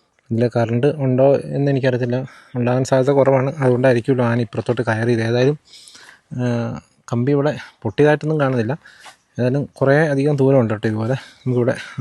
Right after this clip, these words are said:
ആന പിണ്ടവും കാര്യങ്ങളൊക്കെ ഇവിടെ കിടക്കുന്നത് നമുക്ക് ദൃ-, ദൃശ്യങ്ങളിൽ തന്നെ കാണാം. ഇതൊക്കെ ഓരോ ആളുകളുടെ പറമ്പും കാര്യങ്ങളൊക്കെയാണ്.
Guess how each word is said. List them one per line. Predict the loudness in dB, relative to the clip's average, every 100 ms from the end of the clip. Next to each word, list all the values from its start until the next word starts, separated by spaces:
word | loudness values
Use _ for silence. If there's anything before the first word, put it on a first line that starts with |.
| -2
ആന | -2 -2
പിണ്ടവും | -2 0 0
കാര്യങ്ങളൊക്കെ | -2 -2 -4 -6 -10 -14 _
ഇവിടെ | -8 -4
കിടക്കുന്നത് | -4 -2 -2 -4 -8 _ _ -20 -20 -20 _ _
നമുക്ക് | -4 -4
ദൃ-, | -6 -8 -6 -6
ദൃശ്യങ്ങളിൽ | -4 -4 -4
തന്നെ | -2
കാണാം. | -2 -2 -4
ഇതൊക്കെ | -4 -6 -4 -4
ഓരോ | -2 -2 -2
ആളുകളുടെ | -2 -2 -2 -6 -6 -2
പറമ്പും | 0 0 0
കാര്യങ്ങളൊക്കെയാണ്. | 2 2 0 -2 -2 -2